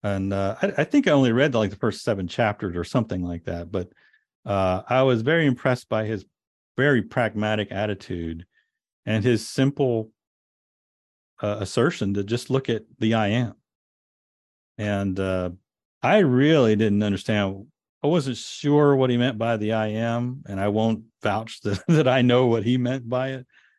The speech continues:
But to me, it was just very simple. What do I think I am? You know, what, where, <laughs> I, I must have some sense of me. Where, where is it? Like, can we look at it? Um, you know, and first for me, that was just, uh,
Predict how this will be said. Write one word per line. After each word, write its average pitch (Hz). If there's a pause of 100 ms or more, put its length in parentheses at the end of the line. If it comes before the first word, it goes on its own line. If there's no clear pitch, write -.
(240)
But 143
to 127
me, 196
it 165
was 123
just 123
very 120
simple. 110
What 110
do 123
I 120
think 120
I 110
am? 110 (420)
You 110
know, 110
what, 117
where, 123
<laughs> - (1500)
I, 113
I 131
must 165
have 156
some 160
sense 220
of 110
me. 110
Where, 139
where 151
is 135
it? -
Like, 104
can 127
we 113
look 123
at 156
it? - (760)
Um, 101 (480)
you 127
know, 127
and 123
first 190
for 139
me, 160
that 123
was 107
just, -
uh, 98